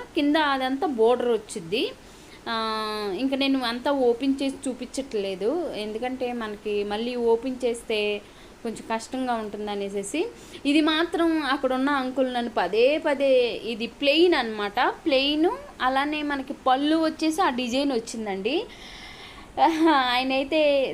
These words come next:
"తీసుకోమ్మా, నీకు చాలా బాగుండిద్ది, ఇది చాలా బాగుండిద్ది, తీసుకో" అనేసేసి, ఆ, ముందు నువ్వు, మీరు ఏది తీసుకున్నా తీసుకోపోయినా ఇదైతే తీసుకోండి అని ఆయనే దీన్ని అసలుకి పక్కన పెట్టేశారు.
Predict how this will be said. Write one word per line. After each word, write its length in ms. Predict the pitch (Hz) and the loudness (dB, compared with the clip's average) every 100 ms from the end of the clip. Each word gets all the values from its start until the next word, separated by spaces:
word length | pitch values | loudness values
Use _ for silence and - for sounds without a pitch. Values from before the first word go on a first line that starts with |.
| - | -4
"తీసుకోమ్మా, 640 | 277 285 - 269 240 226 | -4 -6 -2 -2 0 -6
నీకు 320 | 226 226 - 220 | -6 -8 -6 -2
చాలా 220 | 214 220 | 0 2
బాగుండిద్ది, 600 | 214 214 247 247 196 196 | 2 0 0 -2 -6 -8
ఇది 360 | 196 180 196 196 | -8 -8 -8 -8
చాలా 400 | 240 190 202 214 | -4 -2 0 2
బాగుండిద్ది, 560 | 202 196 233 220 202 | 0 0 -2 -6 -6
తీసుకో" 420 | 202 220 220 - | -8 -10 -8 -2
అనేసేసి, 960 | 226 208 233 240 233 262 214 208 196 - - - - 196 | -2 -2 -4 -4 -4 -6 -4 -2 -4 -6 -14 -20 -12 -4
ఆ, 380 | 208 208 202 208 | -2 0 -2 -2
ముందు 280 | 247 285 339 | -2 0 2
నువ్వు, 300 | 311 285 269 254 247 233 | 2 0 -6 -8 -10 -8
మీరు 180 | 240 240 | -6 -2
ఏది 220 | 233 240 - | 0 -2 -4
తీసుకున్నా 380 | 294 294 294 277 | -8 -6 -6 -6
తీసుకోపోయినా 680 | 269 262 - 254 240 233 | -8 -10 -6 -6 -4 -6
ఇదైతే 460 | 214 220 247 262 302 | -6 -2 2 2 0
తీసుకోండి 600 | 294 240 - - 262 247 | -4 -10 -8 -4 -2 -2
అని 340 | 240 226 220 - - | -2 -6 -10 -12 -6
ఆయనే 360 | 202 226 269 | -2 -2 -2
దీన్ని 280 | 269 247 233 | -4 -4 -4
అసలుకి 360 | 247 240 214 220 | -6 -8 -8 -6
పక్కన 380 | 214 196 - 240 | -6 -8 -6 -4
పెట్టేశారు. 720 | 226 214 214 208 196 247 | -4 -4 -4 -4 -4 -4